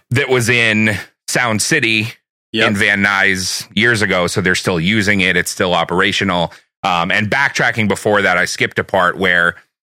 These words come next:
Speaker 1: they wanted to do, uh, pre-production, but they didn't wanna do it the normal way they always do it. They wanted to, you know, try something different because, you know, regardless of what band you're in, if you're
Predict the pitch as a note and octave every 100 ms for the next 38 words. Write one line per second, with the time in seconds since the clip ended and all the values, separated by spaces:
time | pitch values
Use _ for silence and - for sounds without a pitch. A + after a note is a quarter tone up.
0 | _ G2 F#2+ A#2 A#2+ B2 A#2+ A#2+ B2 A2+
1 | - G#2+ A2+ A2 G2+ - F#2+ A2+ G#2 G2+
2 | G2 F#2+ F#2 E2+ _ _ _ - F#2 E2+
3 | E2 - D#3+ B2 G#2+ F2 - F2 F2+ -
4 | _ _ _ _ - C3+ C#3+ C#3 C#3 C3
5 | B2 B2 C3 B2+ A2+ A2+ A2+ A2+ G#2+ G2+
6 | G#2 A2 A2+ G#2+ - G2+ G2+ F#2+ F2 -
7 | G#2+ B2+ - _ _ - G2+ G#2 G#2 F#2+
8 | F#2+ F#2+ - A#2 F#2+ - - A2 G#2 A2+
9 | G2 F#2+ F#2 G2+ - F#2+ F#2 F#2+ G2+ G2
10 | E2+ - - - B2+ G#2 F2 - _ C3+
11 | B2+ D#3 F3+ C#3 A2 G2+ C#3+ A#2 G2 F2+
12 | F2+ F2 E2 E2 B2+ A#2 G#2 G2